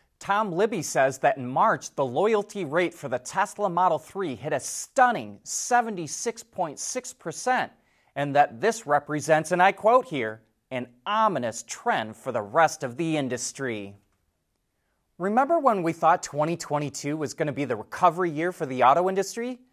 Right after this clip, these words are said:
We all thought the pandemic and chip shortage would be over by now. But in fact, things are actually getting worse. Cox Automotive says new car sales in the American market will be lower than they were in twenty twenty.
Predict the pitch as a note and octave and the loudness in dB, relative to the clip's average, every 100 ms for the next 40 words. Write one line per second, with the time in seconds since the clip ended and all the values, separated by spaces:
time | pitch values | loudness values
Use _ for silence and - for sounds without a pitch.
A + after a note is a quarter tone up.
0 | _ _ _ G3 A3 G#3+ G#3+ G3+ F#3+ - | _ _ _ -4 0 2 4 6 4 2
1 | - E3 D#3+ C#3 F#3+ G3 C#3+ B2+ - A#3+ | -4 -6 -4 0 2 0 -4 -10 -6 -8
2 | A#3+ - D3+ D#3+ F3 - F#3+ G3 G#3 B3+ | -6 -2 2 2 0 -2 -2 2 4 6
3 | A3+ D3 B2+ A#2+ G2 F2 _ _ _ _ | 4 2 2 0 -4 -6 _ _ _ _
4 | G3 G3 D#3+ - A#3+ A#3+ G#3 - _ - | -4 -2 -4 -4 0 0 -2 -8 _ -6
5 | C4+ B3+ F#3 E3 G3 G#3+ - F#3 E3 F#3 | -2 0 0 2 0 0 -4 -6 -2 0
6 | F#3 D#3 G#3 G#3 A2+ - - _ _ _ | -2 2 4 2 0 -8 -12 _ _ _
7 | _ _ - - A#3 A#3+ B3+ A#3 F3+ D3 | _ _ -6 2 2 2 4 4 4 2
8 | D3 A2+ - C#3 A#2 C3+ D#3 D3 C#3 C3 | 2 0 -2 -4 -4 -6 -6 0 0 0
9 | - C3 C3 B2+ C3+ B2 A2+ C3 B2+ B2+ | -2 -2 -2 -2 -6 -6 -4 -2 -2 -4
10 | A#2 D3 E3 A#2 A2 C3+ D3+ D#3 C3+ D3 | 2 2 2 -4 -10 -6 -6 -4 -4 0
11 | A3+ E3 C3+ D3 C#3+ C3+ F#3 A#3+ E3 D3+ | 0 0 0 0 -2 -4 0 0 0 -6
12 | - F3 F3 - A3 B3 C3 | -8 -8 -8 -4 -2 -2 -6